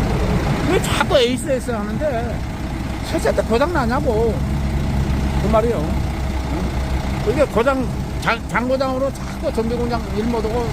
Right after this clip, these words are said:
실내 쓰이고 가야 되고 그걸 세차 때 나니까 공장 갈 일이 없다잖아. 아까 저, 저, 저, 저 이백호 지금 일 년 반 됐는데 뭐 공장 갈 일이 없다잖아. 저, 뭐 어디도 안 가는데 뭐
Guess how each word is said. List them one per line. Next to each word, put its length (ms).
실내 200
쓰이고 340
가야 360
되고 280
그걸 240
세차 260
때 140
나니까 460
공장 280
갈 160
일이 120
없다잖아. 500
아까 200
저, 160
저, 180
저, 200
저 100
이백호 480
지금 200
일 140
년 140
반 160
됐는데 460
뭐 120
공장 260
갈 160
일이 140
없다잖아. 460
저, 80
뭐 200
어디도 180
안 120
가는데 340
뭐 200